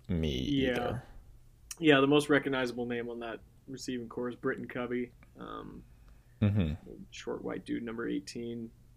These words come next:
Speaker 2: Um, the other guys, not, not really doing a lot for me. They, looks like they run a lot of twelve, um, with their tight ends, Kincaid and Brent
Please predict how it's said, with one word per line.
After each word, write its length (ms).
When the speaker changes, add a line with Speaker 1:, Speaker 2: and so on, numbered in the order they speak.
Speaker 2:
Um, 600
the 140
other 180
guys, 800
not, 480
not 220
really 240
doing 240
a 40
lot 300
for 60
me. 220
They, 100
looks 240
like 140
they 100
run 200
a 60
lot 220
of 140
twelve, 580
um, 460
with 220
their 160
tight 380
ends, 400
Kincaid 640
and 300
Brent 240